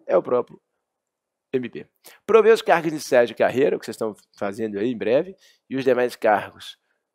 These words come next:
nos casos de promoção, remoção, permuta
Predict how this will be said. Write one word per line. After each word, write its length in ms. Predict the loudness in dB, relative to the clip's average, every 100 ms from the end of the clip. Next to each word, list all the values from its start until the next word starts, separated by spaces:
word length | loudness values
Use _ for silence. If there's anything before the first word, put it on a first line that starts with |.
| _ _
nos 580 | -2 2 2 -2 -10 -16 _ -4
casos 540 | 0 0 -4 -10 -16
de 360 | -12 -8 -8 -8
promoção, 1000 | -8 -8 -6 -8 -10 -6 -2 0 -2 -10 _ _ _ _ _ _
remoção, 920 | 0 0 2 -2 -8 0 0 2 -4 _ _ _ _ _ _
permuta 760 | 0 0 -2 -6 -6 -4 -10